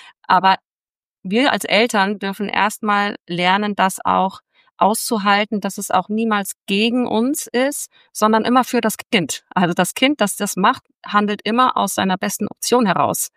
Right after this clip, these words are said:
Das heißt, wenn wir das wissen als Eltern, dann dürfen wir uns regulieren und sagen, "Okay, es ist nicht gegen mich. Es hat nichts mit Schuld zu tun. Es geht nicht", und da kommen wir ja vielleicht später auch noch zu, "es geht nicht um,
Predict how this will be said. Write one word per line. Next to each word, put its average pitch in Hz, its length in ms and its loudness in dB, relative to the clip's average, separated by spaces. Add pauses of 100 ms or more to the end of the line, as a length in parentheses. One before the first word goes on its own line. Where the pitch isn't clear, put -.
(600)
Das - 200 0
heißt, 190 220 2 (100)
wenn 190 160 -2
wir 190 60 -4
das - 220 0
wissen 233 240 -2
als 185 200 0
Eltern, 196 500 0 (320)
dann 185 140 -2
dürfen 202 280 -2
wir 196 160 -2
uns 233 260 2
regulieren 220 500 2
und 202 120 -2
sagen, 190 260 2
"Okay, - 200 -8
es 202 100 -2
ist - 160 -4
nicht 233 240 0
gegen 214 280 2
mich. 202 380 -2
Es - 140 -6
hat - 140 0
nichts - 240 -2
mit 202 140 -4
Schuld 233 320 2
zu - 100 -4
tun. 160 320 -2
Es - 140 -8
geht 196 200 -4
nicht", 220 300 0
und 190 140 -6 (100)
da 196 100 -4
kommen 208 240 -2
wir 208 60 2
ja 202 140 2
vielleicht 196 300 -4
später 202 320 0
auch 202 100 2
noch 202 140 0
zu, 196 260 -6 (160)
"es - 120 -8
geht 208 180 0
nicht 208 300 0
um, 196 240 2